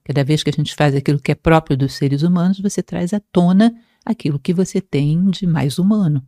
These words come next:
ou seja, vai progredindo, sua consciência vai se ampliando, vai tomando posse desse potencial humano que existe dentro de cada um de nós. São os poderes latentes que temos. Quando começamos a praticá-los, eles vêm aflorando e nos humanizam.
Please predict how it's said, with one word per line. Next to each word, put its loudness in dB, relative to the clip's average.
ou -4
seja, -4
vai -6
progredindo, -2
sua -6
consciência -6
vai -2
se -6
ampliando, 0
vai 0
tomando 2
posse -2
desse -2
potencial -2
humano 2
que -6
existe -4
dentro -2
de -20
cada -6
um -2
de -6
nós. -6
São -4
os -6
poderes -2
latentes -2
que -8
temos. -10
Quando -6
começamos 0
a 2
praticá-los, -2
eles 2
vêm 0
aflorando 0
e 0
nos 0
humanizam. 0